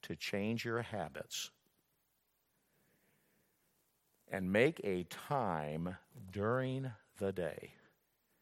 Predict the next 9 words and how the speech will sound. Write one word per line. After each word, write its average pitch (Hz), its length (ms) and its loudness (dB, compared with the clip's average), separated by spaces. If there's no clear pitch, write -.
and 92 180 2
if 90 160 0
possible, 131 840 4
in 104 200 0
the 117 60 4
morning, 92 460 0
as 85 180 -2
a 101 60 0
priority, 104 720 -2